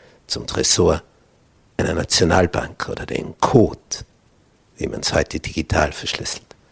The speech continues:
Und hier die Schlüssel des Todes und des Totenreiches. Das heißt, er kann aufsperren, dass du aus dem Tod rauskommst. Wo gibt's das?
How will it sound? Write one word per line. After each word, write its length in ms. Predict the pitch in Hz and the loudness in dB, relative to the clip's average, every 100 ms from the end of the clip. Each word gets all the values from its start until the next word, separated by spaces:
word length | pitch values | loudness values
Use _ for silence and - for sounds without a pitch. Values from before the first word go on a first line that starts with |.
| _ _ _ _ - | _ _ _ _ -12
Und 140 | - | -6
hier 360 | - 98 101 113 - _ _ _ _ _ _ _ _ _ _ - | -2 4 4 4 -2 _ _ _ _ _ _ _ _ _ _ -6
die 100 | 90 | -2
Schlüssel 720 | - - 95 98 - 95 - _ _ _ _ _ _ _ | 0 2 2 2 0 -4 -6 _ _ _ _ _ _ _
des 340 | - - - - | 2 4 4 4
Todes 760 | 82 95 110 120 87 - - - | 2 4 4 2 0 0 0 -2
und 200 | - - | -10 -6
des 240 | - - - | 0 0 0
Totenreiches. 1160 | 123 147 - - 90 - - - - - - - _ _ _ - - | -2 -2 -4 -10 -8 -8 -8 -12 -16 -16 -18 -20 _ _ _ -20 -12
Das 160 | - | -6
heißt, 180 | - - | -4 -2
er 60 | - | -2
kann 240 | - 92 | 0 0
aufsperren, 760 | - 90 - - - 110 104 123 - - _ _ _ _ | 2 2 2 -4 -2 2 2 0 -8 -20 _ _ _ _
dass 180 | - - | -4 2
du 80 | 101 | 2
aus 120 | - | 2
dem 240 | 90 85 | -2 -2
Tod 420 | - 131 147 - | 4 6 4 2
rauskommst. 840 | 95 85 85 - - 104 - - - _ _ _ _ _ _ _ _ | 4 4 2 -6 -6 -8 -10 -16 -18 _ _ _ _ _ _ _ _
Wo 100 | - | -16
gibt's 440 | - - - - - | -12 -12 -6 -6 -2
das? 520 | 165 180 - - | -4 -4 -12 -20